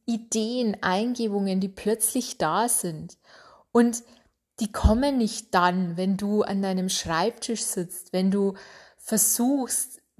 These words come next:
die nächste Idee zu finden, wenn du versuchst, das nächste Angebot vielleicht zu konzeptionieren, wenn du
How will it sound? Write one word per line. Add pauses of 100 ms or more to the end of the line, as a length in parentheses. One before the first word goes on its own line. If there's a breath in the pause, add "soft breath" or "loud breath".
die
nächste
Idee
zu
finden,
wenn
du
versuchst,
das
nächste
Angebot
vielleicht
zu
konzeptionieren, (540 loud breath)
wenn
du